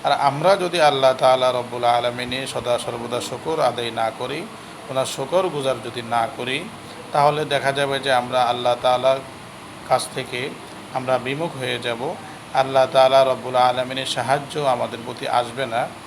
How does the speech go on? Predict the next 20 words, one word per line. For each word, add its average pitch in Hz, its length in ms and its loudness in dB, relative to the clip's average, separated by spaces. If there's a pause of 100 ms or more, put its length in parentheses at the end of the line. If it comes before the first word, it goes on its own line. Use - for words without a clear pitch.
(420)
সে 160 520 0
কারণে 139 380 2
দেখা 127 280 -2
যাবে 127 240 -2
যে 127 160 -2
আমরা 123 480 0
দূরে 147 580 -2
চলে 131 200 -4
যাব, 123 320 -4 (600)
জাহান্নামের 151 640 4
দিকে 135 220 0
আমরা 117 360 0
চলে 123 180 -6
যাব। 123 280 -6 (400)
সেজন্য 175 500 -2
আমরা 139 400 4
সকলেই 147 500 -4
মৃত্যুর 151 460 -6
জন্য 127 320 -6
প্রস্তুত 135 320 -8